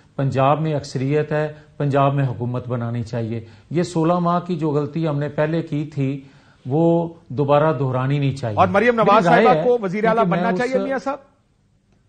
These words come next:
Speaker 1: क्यों नहीं बनना
Speaker 2: क्यों
Speaker 1: चाहिए?
Speaker 2: नहीं बन-, मैं agree with you, मेरा ख्याल है उनको बनना चाहिए, उनके करियर के लिए, पॉलिटिक्स और उसमें, you know, governance and grip के लिए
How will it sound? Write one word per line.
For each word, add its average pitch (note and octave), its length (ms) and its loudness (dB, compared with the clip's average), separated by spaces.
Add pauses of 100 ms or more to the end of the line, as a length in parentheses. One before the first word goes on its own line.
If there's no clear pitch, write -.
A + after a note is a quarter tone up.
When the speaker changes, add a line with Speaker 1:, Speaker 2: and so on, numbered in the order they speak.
(1300)
Speaker 1:
क्यों F3+ 180 -2
नहीं G3 260 2
बनना D#3+ 260 -2
Speaker 2:
क्यों G#3 120 0
Speaker 1:
चाहिए? A3+ 140 0
Speaker 2:
नहीं B3 80 0
बन-, F3 160 0
मैं E3 80 0
agree G3 340 0
with B3 140 -6
you, F#3 60 -4
मेरा E3+ 180 -2
ख्याल F#3+ 200 0
है C4+ 60 2
उनको A3 180 0
बनना D#3+ 300 -4
चाहिए, A3+ 440 -6 (540)
उनके G#3 280 -2
करियर G3+ 320 0
के A#3+ 140 -4
लिए, B3 260 -2 (380)
पॉलिटिक्स F#3 600 -2 (140)
और - 360 -2
उसमें, F3 380 -8 (240)
you D#3+ 100 -6
know, D#3 120 -8
governance G#3 360 -2 (260)
and D#3 240 -4
grip A3 260 2
के G3 100 -2
लिए E3 320 -4